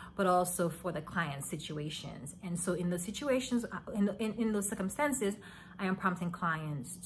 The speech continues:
to go ahead and update the estate plans. The goal of all of estate planning is to make sure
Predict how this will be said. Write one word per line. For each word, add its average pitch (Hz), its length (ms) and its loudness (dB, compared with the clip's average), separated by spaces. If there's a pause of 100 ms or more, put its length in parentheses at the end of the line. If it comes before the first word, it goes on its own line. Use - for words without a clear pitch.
(140)
to 160 320 -2
go 170 140 4
ahead 160 540 -2 (100)
and 151 560 -4 (400)
update 160 640 -2 (280)
the 156 160 -2
estate - 400 -4
plans. - 360 -12 (920)
The 214 80 0
goal 226 540 8 (400)
of 190 240 6 (180)
all 202 240 4
of 190 140 4
estate 175 420 -4
planning 151 540 -4
is - 220 -2
to 208 100 2
make 196 200 4
sure 170 520 0